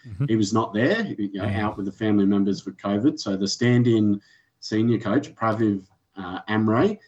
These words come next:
Speaker 2: he actually ran out onto the field to talk to the umpires. Uh, Pant, who's the captain, of course,
Speaker 1: Mm-hmm.
Speaker 2: he's seen gesturing his batsmen to come back to the dugout until they, uh, you know, get the third umpire to review the call.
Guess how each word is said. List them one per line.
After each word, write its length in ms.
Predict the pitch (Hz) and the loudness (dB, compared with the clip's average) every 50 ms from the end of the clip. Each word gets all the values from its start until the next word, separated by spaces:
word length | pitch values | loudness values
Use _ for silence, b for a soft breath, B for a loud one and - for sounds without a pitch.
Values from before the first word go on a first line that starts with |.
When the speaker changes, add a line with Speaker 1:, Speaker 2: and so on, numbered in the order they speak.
| b b b b b _ | b b b b b _
Speaker 2:
he 340 | - 117 123 123 117 120 113 | 2 4 4 6 4 4 0
actually 340 | 107 104 - 113 107 104 101 | -2 -4 -2 0 0 2 2
ran 320 | 98 107 110 107 104 101 | 2 0 0 0 0 0
out 220 | 104 131 170 196 - | 0 0 0 -2 -2
onto 300 | 123 117 120 117 110 110 | -4 -2 -2 -2 -4 -6
the 80 | 101 98 | -8 -10
field 340 | - - 107 123 160 185 - | -8 -6 -4 -2 -2 -2 -4
to 80 | 123 104 | -6 -8
talk 260 | - - 113 113 107 | -8 -8 -8 -8 -6
to 80 | - 107 | -2 0
the 120 | 101 101 | 0 0
umpires. 760 | 101 110 107 104 - 107 107 123 139 170 208 254 254 - - _ _ _ _ _ _ _ _ | 0 0 -2 -4 -4 -4 -2 -2 0 -2 -2 -4 -6 -8 -12 _ _ _ _ _ _ _ _
Uh, 160 | 92 90 92 92 - | -12 -12 -12 -12 -8
Pant, 500 | - - 123 147 185 196 151 - - - - _ - | -2 2 4 4 4 4 2 0 -6 -12 -16 _ -2
who's 180 | 104 101 98 | -2 -2 -2
the 240 | - 98 90 98 95 - | -2 -4 -4 -4 -4 -6
captain, 480 | - 127 135 143 - - 143 143 139 | -4 -4 -4 -4 -2 0 2 2 4
of 140 | 131 - - | 2 2 0
course, 240 | - 123 135 120 110 | -4 -4 -2 -2 0
Speaker 1:
Mm-hmm. 60 | 156 180 120 | -2 0 0
Speaker 2:
he's 240 | 120 123 117 120 - | 0 -2 -2 -4 -8
seen 500 | - - - - 117 117 117 110 104 98 | -10 -10 -8 -6 -2 0 0 2 0 0
gesturing 560 | - - 123 127 123 - - 120 120 113 110 | 0 0 -2 -2 -2 -4 -4 -2 0 0 0
his 180 | 98 101 98 - | 0 0 -2 -4
batsmen 680 | - - 107 127 - - - 139 143 170 202 208 202 _ _ _ _ _ _ _ | -4 -4 -4 -4 -4 -4 -2 -2 -2 0 -2 -4 -6 _ _ _ _ _ _ _
to 80 | - 101 | -10 -10
come 280 | 101 - 120 120 120 104 | -6 -2 0 0 0 0
back 240 | 113 117 143 - - | 0 -2 -2 -4 -6
to 80 | - | -6
the 120 | 113 104 98 | -6 -4 -4
dugout 480 | 98 101 107 117 127 131 160 190 185 - | -2 -2 -2 0 0 0 0 0 -2 -2
until 420 | 113 101 98 - - 113 120 117 107 | -4 -6 -4 -4 -4 -2 -2 -2 -2
they, 420 | 101 104 107 107 107 110 104 101 101 _ _ _ _ _ _ _ _ - | -2 -2 -2 0 0 0 -2 -2 -4 _ _ _ _ _ _ _ _ -14
uh, 240 | 92 92 98 95 92 - | -10 -8 -6 -6 -8 -8
you 100 | 98 98 | -8 -6
know, 180 | 95 104 110 - - _ _ | -4 -4 -6 -6 -8 _ _
get 140 | - 113 - | -6 -6 -6
the 80 | 107 | -6
third 320 | 98 - 113 107 107 104 101 | -8 -4 -2 0 2 2 2
umpire 460 | 101 98 95 - 104 104 104 104 101 | 2 2 2 0 0 0 0 0 0
to 160 | 98 - 98 | -2 -2 -2
review 460 | 87 90 95 92 87 95 104 113 123 123 | -2 0 -2 -2 -2 0 2 4 4 4
the 100 | 110 98 | 2 0
call. 500 | - - 101 101 110 135 180 240 - | -4 -4 -4 -2 0 0 0 -2 -4